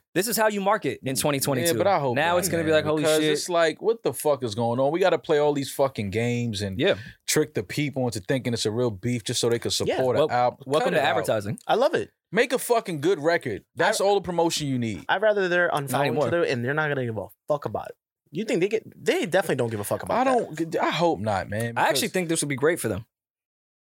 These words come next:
Speaker 2: For the Migos?
Speaker 3: More solos.
Speaker 2: And then come back in two years and do a, a, a album together?
Speaker 1: Four years. Come back together.
Speaker 3: They're already doing an Unconfused, uh, single coming out soon.
Speaker 1: Say
Speaker 2: One
Speaker 1: that. Wait.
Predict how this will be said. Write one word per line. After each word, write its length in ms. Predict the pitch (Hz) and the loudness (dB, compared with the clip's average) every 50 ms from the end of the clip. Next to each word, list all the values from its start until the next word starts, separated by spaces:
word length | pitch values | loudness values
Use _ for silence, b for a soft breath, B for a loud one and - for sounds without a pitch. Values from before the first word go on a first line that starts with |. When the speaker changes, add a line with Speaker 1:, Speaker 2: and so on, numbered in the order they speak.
| _ _ _ - | _ _ _ -6
Speaker 2:
For 80 | 123 | -4
the 40 | 117 | -2
Migos? 440 | 117 143 151 180 202 220 240 - - _ _ _ _ _ - | -2 -2 0 0 -2 -2 -4 -6 -18 _ _ _ _ _ -8
Speaker 3:
More 180 | 135 143 160 185 | -2 2 2 2
solos. 280 | 202 - 269 349 294 131 | 2 0 -2 -2 0 0
Speaker 2:
And 100 | 131 135 | 0 0
then 80 | 127 107 | 0 -2
come 220 | - 135 139 135 | 0 -2 0 2
back 240 | 139 139 135 127 123 | 2 2 2 0 -2
in 100 | 117 113 | -6 -4
two 140 | - - 135 | -4 -2 -2
years 300 | 135 135 135 131 117 120 | 0 2 2 0 0 -2
and 100 | 113 110 | -2 -2
do 120 | 123 127 | 0 2
a, 260 | 117 95 78 107 98 92 | 2 2 2 2 0 -2
a, 40 | - - 101 98 92 - | -2 -6 -6 -6 -4 -2
a 40 | 107 | 0
album 260 | 104 110 123 127 131 | 2 2 2 2 0
together? 300 | - 135 139 147 160 175 | -2 0 0 0 0 -2
Speaker 1:
Four 220 | 180 - 160 151 | -2 0 0 0
years. 320 | 139 113 101 95 98 - - _ _ _ _ _ _ _ | 0 0 -2 -6 -8 -10 -14 _ _ _ _ _ _ _
Come 100 | - 117 | -4 0
back 160 | 110 104 95 - | 0 0 0 0
together. 300 | - 98 92 85 - _ _ _ _ _ _ _ _ _ _ _ _ _ _ _ _ _ _ _ _ | -2 -4 -4 -6 -8 _ _ _ _ _ _ _ _ _ _ _ _ _ _ _ _ _ _ _ _
Speaker 3:
They're 140 | - 143 160 | -2 2 2
already 200 | 170 190 196 202 | 2 2 2 0
doing 180 | 160 175 175 165 | 0 0 0 0
an 100 | 135 123 - | 0 0 -2
Unconfused, 680 | 139 139 - 135 113 104 - - 135 131 123 113 - - | -4 -4 -2 -4 -6 -4 -4 -4 -4 -2 -2 -4 -4 -2
uh, 360 | - 104 98 95 95 95 98 | -2 0 0 0 0 -2 -2
single 280 | - - 143 147 135 120 | -2 -4 -2 -2 -4 -4
coming 220 | - 107 104 101 | -4 -4 -4 -4
out 140 | 98 101 101 | -4 -6 -6
soon. 260 | - - 107 110 123 _ _ _ _ _ _ _ _ _ _ _ _ _ _ _ _ _ _ _ _ | -6 -8 -8 -8 -10 _ _ _ _ _ _ _ _ _ _ _ _ _ _ _ _ _ _ _ _
Speaker 1:
Say 160 | - - - 104 | -10 -4 -2 0
Speaker 2:
One 120 | 131 143 - - | 0 0 0 -2
Speaker 1:
that. 220 | 131 - - - | -10 -12 -10 -10
Wait. 140 | - 92 | -10 -10